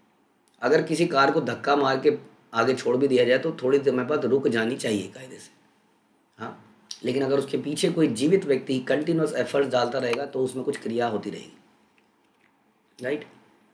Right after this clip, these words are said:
तो उसी तरह सूर्य के पीछे, सूर्य की जो power है वो है भगवान की power,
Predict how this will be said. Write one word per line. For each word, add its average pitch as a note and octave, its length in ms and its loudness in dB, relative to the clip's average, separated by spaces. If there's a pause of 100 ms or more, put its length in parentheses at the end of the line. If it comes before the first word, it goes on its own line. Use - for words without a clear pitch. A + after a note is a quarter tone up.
(160)
तो C3 80 2
उसी C3 120 0
तरह D#3 180 4
सूर्य F3+ 480 4 (580)
के C3 200 2
पीछे, D#3 480 4
सूर्य D#3+ 300 4
की E3 80 4
जो D3 100 6
power C#3 380 8
है G#2 140 -4
वो A#2 140 -2
है A#2+ 160 0
भगवान A2 360 0
की G2 80 -6
power, - 240 -16